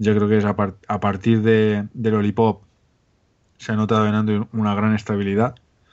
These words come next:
y, y bueno, pues van mejorándolo poquito a poco. Yo creo que ya Android por fin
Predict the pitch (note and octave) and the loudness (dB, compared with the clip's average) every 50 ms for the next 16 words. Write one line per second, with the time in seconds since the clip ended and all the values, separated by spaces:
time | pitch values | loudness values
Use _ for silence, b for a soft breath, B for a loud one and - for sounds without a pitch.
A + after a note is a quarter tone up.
0 | b b b b b b b b b _ _ - A2 G#2 G2 F#2+ F#2+ F#2 F2+ F2+ | b b b b b b b b b _ _ -2 -2 0 0 0 -2 -2 -2 -4
1 | F2 F2 F2 - - - _ A#2 G#2+ G2 F#2+ F#2 F2 F2+ G#2 G#2 G2+ F2+ F2 F2 | -6 -8 -10 -12 -14 -12 _ -4 -2 0 0 -2 -2 -2 -2 -2 -2 -2 -4 -8
2 | - - G#2 G2 F#2+ F#2 F#2 F2+ - F#2+ F#2 F2+ F#2+ F#2+ F#2+ F#2 G2 F#2+ F2+ E2 | -8 -4 -2 0 0 0 -2 -2 -2 -4 -2 0 0 0 0 0 0 -2 -2 -4
3 | D#2 E2 E2+ - - - G#2 G#2 A2+ A2 B2 C3 A#2+ B2 A#2+ A#2+ A#2+ A#2+ A#2+ A#2+ | -4 -4 -6 -6 -4 0 2 4 4 4 4 4 4 4 4 4 4 2 2 0
4 | A#2+ B B B B B _ A#2+ B2 C3 B2+ C#3 D#3+ E3 E3 - A2+ G#2 F#2+ - | -2 B B B B B _ -2 0 2 2 2 2 2 0 0 -2 -2 0 -2
5 | A#2+ B2+ C#3+ D#3+ F3+ | -4 -4 -4 -6 -8